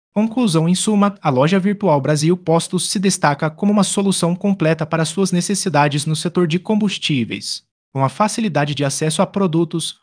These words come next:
comparação de preços em tempo real e suporte especializado, você pode otimizar suas compras e garantir a segurança e eficiência operacional do seu posto.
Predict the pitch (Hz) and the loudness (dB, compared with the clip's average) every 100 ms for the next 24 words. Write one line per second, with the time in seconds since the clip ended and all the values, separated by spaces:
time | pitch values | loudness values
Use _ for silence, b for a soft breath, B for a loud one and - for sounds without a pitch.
0 | _ 180 185 208 - 175 170 185 160 160 | _ -4 0 0 0 -2 -2 -2 -2 -2
1 | 139 151 156 196 196 143 170 160 165 - | -2 -4 -2 0 0 2 4 4 2 -2
2 | 143 190 175 180 190 - 226 233 208 151 | -4 -2 -2 -2 -2 -4 -2 0 0 2
3 | 127 113 - _ _ 143 135 175 208 208 | 0 -2 -10 _ _ -4 -2 0 0 0
4 | 202 214 196 175 175 - 214 - 190 196 | 0 0 2 2 0 -2 -4 -2 -2 0
5 | 202 - 185 180 190 196 180 160 185 170 | -2 -2 -2 0 0 0 -2 -2 -2 0
6 | 160 160 - 165 170 180 180 165 175 170 | 2 0 -2 -8 -4 -4 -2 -2 -2 -2
7 | 170 190 190 208 196 202 156 151 127 - | -2 -4 -2 -2 0 0 0 0 -2 -4
8 | 151 - 131 120 - - | -6 -4 -4 -6 -12 -20